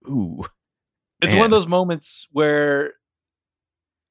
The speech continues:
Speaker 2: I don't know that I was expecting it, but it feels like I should have
Speaker 1: It
Speaker 2: been.
Speaker 1: feels
Speaker 2: It was
Speaker 1: so perfect once you see it. Yeah, you're
Speaker 2: utterly
Speaker 1: like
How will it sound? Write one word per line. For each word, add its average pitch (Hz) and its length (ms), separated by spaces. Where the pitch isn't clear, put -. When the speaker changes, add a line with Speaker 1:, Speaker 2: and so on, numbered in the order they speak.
Speaker 2:
I 147 100
don't 170 240
know 185 100
that 170 140
I 156 120
was 151 160
expecting - 920
it, 180 120
but 143 120
it - 100
feels 139 580
like 123 140
I 110 100
should - 380
have 117 140
Speaker 1:
It 131 140
Speaker 2:
been. 120 80
Speaker 1:
feels 110 200
Speaker 2:
It - 40
was 110 60
Speaker 1:
so 135 160
perfect - 600
once 92 240
you 87 60
see 85 220
it. 80 160
Yeah, 85 80
you're 82 80
Speaker 2:
utterly 175 380
Speaker 1:
like 139 80